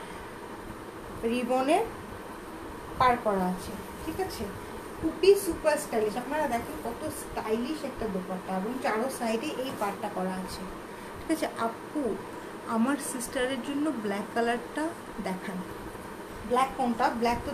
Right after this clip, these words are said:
দেখাইনি। আপু, তোমার পরা ড্রেসটা আছে আর price কত? হ্যাঁ, আমার পরা ড্রেসটা আছে, আমার পরা ড্রেসটার price হচ্ছে চার হাজার নয়শো টাকা। Black তো দেখাইনি। Black কোনটা? single কামিজটা?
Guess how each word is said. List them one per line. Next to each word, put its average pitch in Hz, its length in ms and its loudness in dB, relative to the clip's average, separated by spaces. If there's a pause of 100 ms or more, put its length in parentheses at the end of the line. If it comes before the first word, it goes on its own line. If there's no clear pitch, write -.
দেখাইনি। 240 380 2 (1500)
আপু, 233 140 -2 (100)
তোমার 269 300 2
পরা 285 160 4 (100)
ড্রেসটা 240 320 2 (100)
আছে - 160 -6 (100)
আর 226 120 0
price 220 300 2
কত? 202 120 -2 (100)
হ্যাঁ, 226 180 2
আমার 233 200 2
পরা 269 240 6
ড্রেসটা 254 300 -2 (100)
আছে, 247 140 -4 (100)
আমার 240 220 0
পরা 247 240 2
ড্রেসটার 247 380 0
price 233 240 0
হচ্ছে 294 260 -6
চার 233 160 0
হাজার 233 240 0
নয়শো 208 280 -2
টাকা। 202 220 0
Black 269 260 2
তো 359 40 -2 (120)
দেখাইনি। 262 380 2 (600)
Black 294 240 6
কোনটা? 359 240 2 (100)
single 285 300 2
কামিজটা? - 380 -2